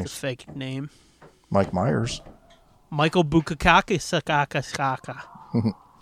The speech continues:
Speaker 2: Do you wanna take
Speaker 1: Oh.
Speaker 2: do you wanna take another fucking swing at John Dykstra?
Speaker 1: Photographic effects supervised by John Dykstra.
Speaker 2: There you go.
Speaker 1: So I just tried to get it out too fast before,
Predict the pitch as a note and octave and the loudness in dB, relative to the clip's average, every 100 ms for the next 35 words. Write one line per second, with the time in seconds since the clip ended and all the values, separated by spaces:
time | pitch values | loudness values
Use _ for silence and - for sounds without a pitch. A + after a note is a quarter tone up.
0 | - - _ _ _ - - - _ _ | -20 -20 _ _ _ -16 -16 -18 _ _
1 | _ _ - - D3+ F3 F3+ D3 F#3 E3+ | _ _ -20 -4 4 6 6 6 4 4
2 | - - - - E3+ E3+ D#3+ D3+ E3 E3 | 0 -10 -20 -6 2 4 4 2 0 2
3 | D#3+ D#3 D3 D#3+ E3 D3 E3+ E3 D#3+ C#3+ | 2 0 -2 -4 -4 -4 -2 0 -2 0
4 | D#3 E3 D#3 F3 - - G3+ - - - | -2 0 2 0 -2 -6 -8 -10 -20 -20
5 | - - - - _ - B2 G2+ F#2 G#2 | -20 -20 -20 -20 _ 0 4 6 6 4
6 | - - - - F#2+ - - G2+ G2 G2 | 2 -4 -2 0 0 0 -8 -6 0 2
7 | G#2 G2+ F#2+ F#2 F#2+ F2+ F#2 F#2+ - A2 | 2 0 -2 -2 -2 -2 -2 -2 -4 -4
8 | A2 - _ - E4+ G#3 E3+ D3+ - F#3 | -4 -6 _ 8 10 10 6 2 4 8
9 | F#3+ F#3+ F#3+ F#3+ F3+ - _ _ - - | 10 10 10 6 2 -8 _ _ -20 -20
10 | _ - G2 F#2+ - G#2 F#2+ F#2 E2+ F2 | _ 2 2 4 4 4 4 4 8 6
11 | - D#2 - D#2 D#2 - - D#2 D2+ | 6 -2 0 2 0 -6 -8 -4 -4